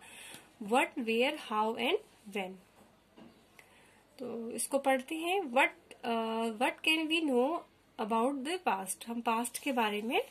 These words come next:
क्या जानते हैं? There are several things we can find out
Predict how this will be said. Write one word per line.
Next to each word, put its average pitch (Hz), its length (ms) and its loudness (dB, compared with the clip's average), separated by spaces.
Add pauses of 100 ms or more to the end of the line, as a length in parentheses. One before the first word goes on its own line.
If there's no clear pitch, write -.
(240)
क्या 233 160 2
जानते 196 380 -8
हैं? 202 400 -16 (1300)
There 285 460 2
are 285 400 2
several 240 540 0
things 214 340 -2 (220)
we 320 240 -2
can 381 260 0
find 214 300 0
out 214 320 0